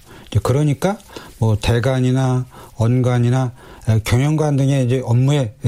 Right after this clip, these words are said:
충실해야 하는 그런 이제 위치에 처하게 됐습니다. 대관이나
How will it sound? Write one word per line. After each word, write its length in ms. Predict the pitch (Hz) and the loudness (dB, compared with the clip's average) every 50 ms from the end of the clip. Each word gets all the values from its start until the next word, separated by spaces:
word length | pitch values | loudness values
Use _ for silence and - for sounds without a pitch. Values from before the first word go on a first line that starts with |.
| 107 101 | -2 0
충실해야 540 | - - 240 226 185 - 180 156 143 135 123 | 0 0 0 0 0 0 0 0 0 0 0
하는 240 | 113 101 90 85 - - - - - - - - | 0 -2 -2 -2 -6 -10 -18 -20 -20 -20 -14 -8
그런 280 | - - 123 156 175 165 | -2 0 0 2 2 2
이제 240 | 147 156 147 123 | 2 2 2 2
위치에 500 | 104 120 110 - - - 131 131 120 110 104 | 0 0 -2 -2 -2 0 0 2 2 0 0
처하게 420 | - - 190 175 143 127 113 120 | 0 0 0 0 0 0 0 0
됐습니다. 580 | 101 - 104 - - 113 113 104 95 87 80 - - - - - - - | 0 0 -2 -2 0 0 0 2 2 0 -2 -4 -10 -18 -20 -20 -12 -4
대관이나 800 | - 123 139 139 160 160 160 160 160 160 165 165 160 143 139 | -2 0 0 2 0 0 0 0 0 2 0 0 0 -2 -6